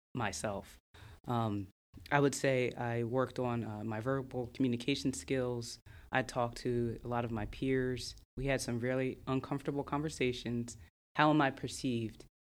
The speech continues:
And, and what they told me was not what I expected to hear. And so it, it was really, uh, eye-opening on my leadership, and I was able to adjust, um, you know, certain behaviors.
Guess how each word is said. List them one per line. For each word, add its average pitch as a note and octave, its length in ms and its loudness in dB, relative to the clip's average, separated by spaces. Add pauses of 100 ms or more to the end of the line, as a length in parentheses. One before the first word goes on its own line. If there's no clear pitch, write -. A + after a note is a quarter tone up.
And, C3 260 0 (160)
and C#3 400 4
what D#3 180 6
they D3 120 8
told D#3+ 280 4
me B2 140 4
was A#2+ 200 0
not B2 200 2
what A#2 120 0
I A2 100 0
expected A#2 480 -4
to G2 80 -6
hear. G2 300 -10 (440)
And A#2 260 2
so B2 380 2
it, C3 240 2
it C#3+ 60 2
was C3+ 220 2
really, C#3 380 6
uh, A2 220 -2
eye-opening B2+ 680 4 (340)
on B2 180 2
my A#2 140 2
leadership, B2 580 0
and A#2+ 80 0
I A#2 60 -2
was A#2+ 140 0
able A#2+ 180 -2
to A2+ 80 0
adjust, A2+ 560 -4 (440)
um, G#2 360 -8 (720)
you C#3+ 120 2
know, A#2 140 0
certain C3 280 0
behaviors. A#2 640 -4